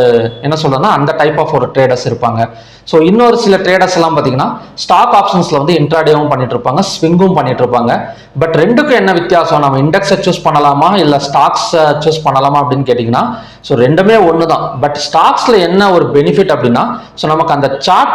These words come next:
பேட்டர்ன் இருக்கு பாத்தீங்களா, இப்ப இண்டெக்ஸ், சென்செக்ஸ், Nifty, Bank Nifty எல்லாம் எடுத்துக்கிட்டோம் அப்படின்னா, நமக்கு இருக்கிறதே மொத்தம் ஆறு சார்ட் தான். So, அந்த ஆறு சார்ட்டுக்குள்ள தான் சுத்தி சுத்தி அது பார்க்கறதுக்கும் எல்லா சார்ட்டும் நமக்கு வந்து ஒரே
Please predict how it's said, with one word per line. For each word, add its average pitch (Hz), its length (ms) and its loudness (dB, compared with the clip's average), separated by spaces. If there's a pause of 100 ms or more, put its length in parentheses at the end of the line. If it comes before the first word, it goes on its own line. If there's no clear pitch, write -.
(120)
பேட்டர்ன் 202 400 2
இருக்கு 131 200 2
பாத்தீங்களா, 123 360 0
இப்ப 123 220 0
இண்டெக்ஸ், 190 380 0
சென்செக்ஸ், 165 460 -4
Nifty, 147 280 0
Bank 156 200 -2
Nifty 151 200 -2
எல்லாம் 147 200 0
எடுத்துக்கிட்டோம் 139 440 0
அப்படின்னா, 120 260 0 (400)
நமக்கு 143 260 0
இருக்கிறதே 196 340 2 (120)
மொத்தம் 147 380 0
ஆறு 147 140 2 (120)
சார்ட் 143 320 2
தான். 131 100 -4 (120)
So, - 140 -10
அந்த 127 100 2 (120)
ஆறு 175 140 2 (100)
சார்ட்டுக்குள்ள 170 400 2 (100)
தான் 180 140 -2
சுத்தி 160 280 0
சுத்தி 160 260 0
அது 139 120 -2 (120)
பார்க்கறதுக்கும் 160 640 2
எல்லா 147 180 2 (100)
சார்ட்டும் 156 280 0
நமக்கு 139 220 -2
வந்து 160 140 2 (480)
ஒரே 151 160 4